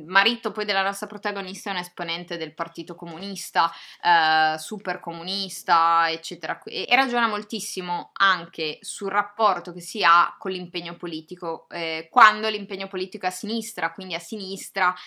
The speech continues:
si tende a credere che non esistano persone violente, eh, persone maschiliste e, ehm, quant'altro.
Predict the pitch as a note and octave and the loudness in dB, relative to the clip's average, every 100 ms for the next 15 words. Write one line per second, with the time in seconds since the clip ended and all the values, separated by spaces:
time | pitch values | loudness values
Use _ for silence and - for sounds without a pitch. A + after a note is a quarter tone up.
0 | - - F3+ F#3+ F#3+ F#3 F3 D#3+ E3+ E3 | -20 -14 -4 -4 -4 -2 4 6 6 2
1 | - - F#3+ F#3+ F#3 F3+ F#3 G3+ G#3 G3 | -2 -2 0 0 -2 -4 -6 -4 -4 -6
2 | F3+ F3+ - F3 E3+ E3 - E3 F3+ G3+ | -8 -10 -8 -8 -8 -12 -14 -8 -4 -2
3 | G3+ G3+ G3 G3 F#3+ - E3+ E3 E3 D#3+ | -2 -4 -4 0 0 -2 -4 -2 -4 -6
4 | D#3+ - E3 D#3+ D#3+ D#3 - - F3 F3 | -12 -10 -8 -4 -4 -6 -16 -6 -4 -4
5 | - G3+ G3 F#3 - G3 F#3 F3+ - D#3 | -8 -8 -8 -10 -6 0 0 0 -6 -6
6 | D#3 D3+ - C3 G#2+ E2 F2+ - - D#3+ | -4 -4 -6 -10 -10 -12 -18 -20 -6 -6
7 | D#3 - C#3 D#3 D3 D#3+ D3 | -4 -4 -4 -6 -8 -6 -6